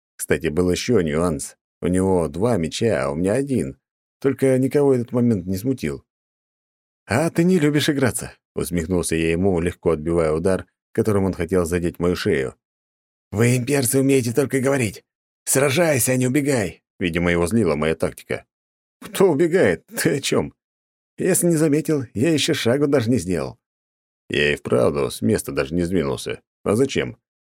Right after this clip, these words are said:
Он сам боится ко мне подойти после того, как я зажёг в руке иллюзорный шар из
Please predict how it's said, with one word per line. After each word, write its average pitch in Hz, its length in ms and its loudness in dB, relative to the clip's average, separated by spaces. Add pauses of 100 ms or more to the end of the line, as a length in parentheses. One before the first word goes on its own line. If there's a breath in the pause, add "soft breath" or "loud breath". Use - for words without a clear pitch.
(140)
Он 147 200 -2
сам 160 300 0
боится 101 360 2
ко 90 80 0
мне 82 160 0
подойти 87 400 0
после 71 260 -8
того, 87 260 2
как - 180 -10
я 78 80 -2
зажёг 82 420 0
в - 20 -2
руке 82 340 -2
иллюзорный 78 480 -2
шар 95 380 0
из - 200 -8